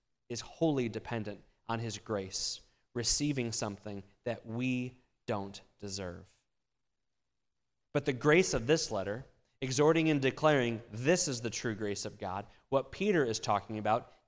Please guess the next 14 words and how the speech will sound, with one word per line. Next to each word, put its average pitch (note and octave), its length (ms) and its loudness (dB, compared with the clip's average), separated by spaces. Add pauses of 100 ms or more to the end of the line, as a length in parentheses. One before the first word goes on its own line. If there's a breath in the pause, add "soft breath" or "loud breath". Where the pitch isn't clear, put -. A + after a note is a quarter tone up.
(140)
this G3 240 4
true B2+ 320 -4
grace G#2+ 420 -6
that B2 180 -4
he D#3 180 0
is F3 100 2
specifically B2 680 -4
referencing G#2+ 560 -4
in G#2 140 -4
this D#3 220 0
text, - 460 -8 (360 soft breath)
is C#3 220 -2
tied E3 480 -2
to G#2+ 280 -4